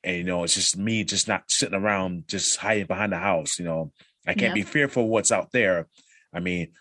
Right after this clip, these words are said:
Speaker 1: I want people to realize who I am.
Speaker 2: Yes, for sure.
Speaker 1: Yeah.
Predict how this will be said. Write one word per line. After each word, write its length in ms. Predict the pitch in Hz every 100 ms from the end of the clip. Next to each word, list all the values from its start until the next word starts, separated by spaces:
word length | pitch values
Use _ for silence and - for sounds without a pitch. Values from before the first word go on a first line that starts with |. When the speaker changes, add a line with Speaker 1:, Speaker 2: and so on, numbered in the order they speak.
| -
Speaker 1:
I 80 | 107
want 220 | 101 -
people 320 | 120 - 95
to 320 | 92 85 80
realize 640 | 104 107 98 90 87 - - _ _ _ _ - - -
who 160 | 131 131
I 140 | 107
am. 420 | 107 104 73 71 - _ _ _ - - - _ _ _
Speaker 2:
Yes, 540 | 196 156 175 - - -
for 160 | 220 208
sure. 460 | - 175 165 190 _ _ _ _ _ _
Speaker 1:
Yeah. 240 | 95 78